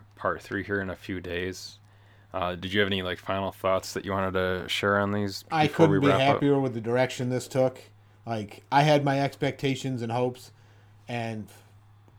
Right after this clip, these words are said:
Speaker 2: what I thought the show was gonna be, and I was like, "That's not what I want it to be." And then it's like they read my mind. We're like, "We're gonna make this for you. I'm taking credit for this. This is my idea."
Speaker 1: Yeah.
Speaker 2: But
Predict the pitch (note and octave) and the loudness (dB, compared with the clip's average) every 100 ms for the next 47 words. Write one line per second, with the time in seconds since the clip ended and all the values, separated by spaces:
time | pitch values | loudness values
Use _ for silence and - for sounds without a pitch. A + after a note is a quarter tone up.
0 | - C#3+ C#3+ C3 D#3+ E3 E3+ D3 D#3+ D#3 | -4 2 2 2 4 4 4 -2 0 2
1 | D3 D3+ D3+ C#3+ D3+ D3+ D3 - - - | 0 0 0 0 2 0 -4 -10 -20 -20
2 | - C3 B2+ B2 A#2 A2 C#3 C3 - C3 | -6 -2 -2 -2 -6 -6 -6 -6 -2 -2
3 | B2+ C3 A#2+ A#2+ B2+ B2+ B2+ C3 C3 B2 | 0 -2 -2 0 0 -2 -2 -2 -2 -4
4 | B2+ A#2+ A#2 B2+ A2+ A#2 A#2 C3 B2+ C3 | -4 -4 -4 -6 -4 -2 2 2 4 4
5 | B2+ B2 B2 B2 B2+ B2+ G#3 A3+ F#3+ F3 | 4 2 2 0 0 2 4 4 6 4
6 | D#3+ C#3+ - - B2+ B2+ B2+ G2+ - - | 4 -2 -4 -4 -2 0 0 -2 -12 -8
7 | D3 F3 E3+ C#3 C#3+ C#3 A#2+ A#2 A2 G2+ | -4 0 0 0 0 0 -2 -10 -12 -12
8 | - - - D3 C#3 C3 C#3 C#3+ C3 B2+ | -18 -20 -8 -6 -4 0 0 2 0 0
9 | B2 A#2+ A2 _ - - - - - - | 0 0 -4 _ -20 -20 -20 -20 -20 -20
10 | - A2+ G2 | -14 -14 -14